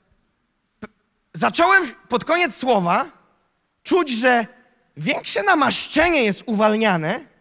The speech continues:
kiedy ktoś gra mi na pianinie. I pewnego dnia oskarżono mnie kilka lat temu, że to tak się dzieje,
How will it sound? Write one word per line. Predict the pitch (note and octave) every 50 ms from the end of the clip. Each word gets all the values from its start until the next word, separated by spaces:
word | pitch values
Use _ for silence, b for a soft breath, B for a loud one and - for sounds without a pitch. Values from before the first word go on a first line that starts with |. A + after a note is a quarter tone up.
| _ _ _ _ _ _ _ _ _ _
kiedy | - C#4+ C#4+ A3+ A#3+ C4+
ktoś | G3+ - - - F4+ F4 C#4 A#3+
gra | G#3+ A3 C#4+ C#4 C#4
mi | D4 D4+ D4+
na | D4+ D4+
pianinie. | - D4 F#4+ D#4+ D#4 B3 F3 A2+ F#3+ - - _ _ _ _ _ _ _ _ _ _ _ _ _ _ _ _ _ _ _ _ _ _ _ _ _ _ -
I | C3+
pewnego | - D3 F3+ D4 D#4 F#4 F#4
dnia | D4 B3 G3+ G#3 A#3 B3+ B3 -
oskarżono | - F#3 - - A3 G3 F#3+ D#3 F3 C4+ D4+ C4 F#3+
mnie | E3 C#3 C3+ C#3 E3+ G#3 - _ _ _ _
kilka | - A#3+ B3+ - B3 A3
lat | F#3+ F3 -
temu, | - D#3 B2 B2+ F3 A3 - _ _ _ _ _ _ _ _ _ _ _ _ -
że | C3+ G3 F#3+
to | - D4
tak | C4 C#4+ C4+ -
się | - - A#3 F#3+
dzieje, | D#3+ F#3 E3+ D3 D3 E3+ A3+